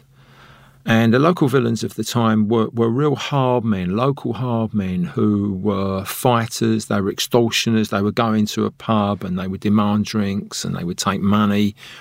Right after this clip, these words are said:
from the, from the people that ran the pub. And these guys really hadn't changed from the hard men of the nineteenth century. They were kind of Dickensian characters, you know. They, they, they, they had all had fantastic n-, nicknames, and they, they, they had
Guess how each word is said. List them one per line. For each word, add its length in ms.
from 300
the, 140
from 320
the 60
people 280
that 80
ran 260
the 80
pub. 400
And 160
these 220
guys 340
really 500
hadn't 460
changed 580
from 200
the 80
hard 340
men 160
of 120
the 60
nineteenth 680
century. 460
They 100
were 100
kind 180
of 120
Dickensian 760
characters, 800
you 60
know. 240
They, 220
they, 220
they, 260
they 260
had 160
all 200
had 180
fantastic 680
n-, 240
nicknames, 760
and 140
they, 200
they, 420
they 180
had 140